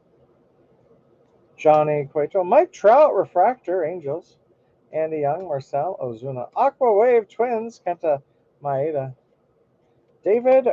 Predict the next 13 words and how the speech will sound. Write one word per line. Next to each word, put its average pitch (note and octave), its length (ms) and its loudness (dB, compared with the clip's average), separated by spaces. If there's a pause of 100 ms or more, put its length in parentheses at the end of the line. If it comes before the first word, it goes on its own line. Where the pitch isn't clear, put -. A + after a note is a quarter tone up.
Wright, B2 600 -2 (880)
Wright. A2+ 640 -8 (3750)
All B2 80 -16
right, E3+ 460 -8
I C3+ 80 -8
think D3+ 260 -12
this E3 200 -16
is D#3+ 140 -16
it. F#3+ 300 0 (3250)
One A#3 420 6
of F4 140 8
one D#4+ 400 4
superfractor G3+ 1120 2